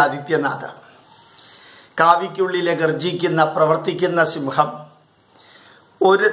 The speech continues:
തരത്തിലുള്ള സങ്കോചമോ സംശയമോ ഇല്ലാതെ ചങ്കൂറ്റത്തോടുകൂടി കുഴപ്പം കാണിക്കുന്നവരെ പിടിച്ചകത്തിടുന്ന, ആരോ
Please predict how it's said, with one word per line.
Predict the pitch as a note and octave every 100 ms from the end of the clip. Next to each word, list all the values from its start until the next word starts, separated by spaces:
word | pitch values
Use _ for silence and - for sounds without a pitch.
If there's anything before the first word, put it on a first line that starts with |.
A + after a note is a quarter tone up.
| -
തരത്തിലുള്ള | F3 F3+ F3+ F#3+ F#3 F3 F3 F#3 -
സങ്കോചമോ | - D#3 D#3 E3+ D#3+ E3 E3+
സംശയമോ | E3 D3+ D#3 E3+ E3+ E3 E3 E3
ഇല്ലാതെ | D3+ D3 D3+ D3+ D#3 - - - _ _ _ _ _ - - _ -
ചങ്കൂറ്റത്തോടുകൂടി | F3 F3+ F#3+ G#3 G#3 G#3 G3+ F#3+ F#3 F3+ F3
കുഴപ്പം | E3 D#3+ D#3+ F3+
കാണിക്കുന്നവരെ | F3 E3 E3 E3 E3 E3 E3
പിടിച്ചകത്തിടുന്ന, | E3 D#3 D3+ E3 D3+ D3+ D3+ D#3 C#3+ C#3+ D#3+ - - - _ _ _ _ _ - - - _ _ _
ആരോ | E3 F3 G3